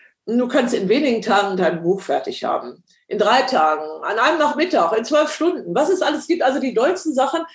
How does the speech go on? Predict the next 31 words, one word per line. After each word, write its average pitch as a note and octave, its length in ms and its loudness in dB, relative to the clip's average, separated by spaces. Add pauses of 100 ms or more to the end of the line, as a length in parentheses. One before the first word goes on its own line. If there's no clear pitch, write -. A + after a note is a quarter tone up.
(160)
vor C#4+ 180 2
allen F4 200 2
Dingen F4+ 160 2
ohne D#4 300 0
jede B3 280 4
Arbeit. C#3 600 0 (640)
Ähm, B3 500 4 (800)
das A3 380 0 (100)
verspreche G#3 520 -2
ich - 220 -6
nicht. - 360 -18 (460)
Auch C4 200 4
nicht D#4 220 0
mit A#3 160 0
meinem G#3 240 4
Online-Kurs. D3+ 880 -2 (480)
Es - 240 0
gibt F#4 240 4
die F#4+ 80 6
Möglichkeit, D4+ 800 0
wenn A3+ 160 2
du B3 240 0
gut F4 260 2
mitarbeitest, F#3 640 2
diese F#3 200 -4
zwölf G3+ 340 0
Wochen, G#3+ 300 -2
kann B3 280 0
dein D#4 240 4
kleines - 440 -2
Mini-Buch C#4 640 0